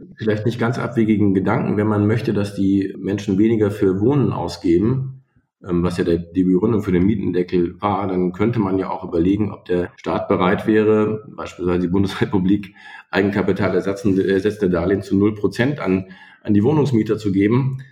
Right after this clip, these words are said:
Wenn dann noch sozusagen, äh, Darlehen dazu käme, das im Augenblick, was mit null Komma acht Prozent verzinst wird,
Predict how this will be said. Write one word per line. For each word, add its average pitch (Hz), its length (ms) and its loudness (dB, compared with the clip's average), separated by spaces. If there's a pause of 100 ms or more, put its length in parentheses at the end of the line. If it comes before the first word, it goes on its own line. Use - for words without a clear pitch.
(180)
Wenn 110 180 0
dann 110 140 2
noch - 340 -4
sozusagen, 101 920 -2
äh, 92 600 -8 (280)
Darlehen 120 280 0
dazu 107 300 -2
käme, 101 680 -2
das - 160 -18
im 90 120 -12
Augenblick, 110 420 0
was 101 400 -8
mit 110 120 0
null 110 120 0
Komma 104 240 0
acht - 220 -10
Prozent 92 340 -2
verzinst 107 460 -2
wird, 120 240 0